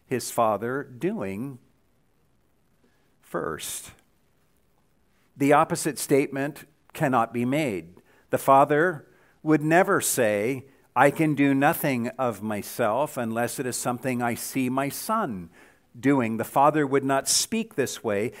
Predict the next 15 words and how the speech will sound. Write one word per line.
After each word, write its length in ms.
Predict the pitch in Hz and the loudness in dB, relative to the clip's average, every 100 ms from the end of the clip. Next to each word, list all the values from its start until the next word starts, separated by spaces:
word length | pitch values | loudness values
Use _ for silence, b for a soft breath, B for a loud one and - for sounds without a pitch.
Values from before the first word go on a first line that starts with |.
| B | B
but 160 | - 131 | 0 0
this 180 | - - | 2 -2
is 140 | 175 | -4
the 80 | 175 | -2
way 240 | 156 160 | 4 4
Jesus, 720 | 156 - 131 214 226 127 110 - | 2 -4 -2 0 0 -4 -8 -10
the 120 | 123 | -14
Son 680 | - - - 170 180 151 110 B B B | -12 -10 0 4 4 4 -4 B B B
of 160 | 127 113 | 0 2
the 80 | |
Father, 720 | 120 - 147 165 151 123 98 - _ _ _ _ | -4 4 8 8 6 2 -2 -10 _ _ _ _
speaks. 880 | - - - 190 160 117 - - - _ | -4 -4 4 6 6 4 -4 -4 -6 _
Yes, 580 | - 120 147 190 - - | -8 2 6 6 4 -10
he 160 | - 139 | -2 0
is 180 | 131 | 0